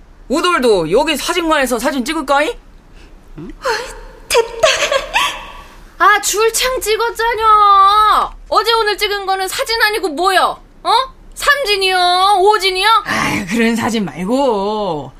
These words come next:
Speaker 1: 바이크 타고 달리는 걸 찍자고. 매년 그 여름마다 바이크 타는디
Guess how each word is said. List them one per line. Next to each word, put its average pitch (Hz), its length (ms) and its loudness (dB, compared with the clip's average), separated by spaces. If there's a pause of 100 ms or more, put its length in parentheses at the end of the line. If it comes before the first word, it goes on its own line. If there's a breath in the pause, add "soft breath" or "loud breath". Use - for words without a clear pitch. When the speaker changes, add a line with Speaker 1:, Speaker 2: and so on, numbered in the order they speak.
(320 loud breath)
Speaker 1:
바이크 311 360 -4
타고 320 320 -2
달리는 392 520 0
걸 262 140 -2
찍자고. 262 480 -2
매년 226 520 -4 (1120 soft breath)
그 311 100 2
여름마다 320 480 2
바이크 269 260 -2
타는디 262 720 0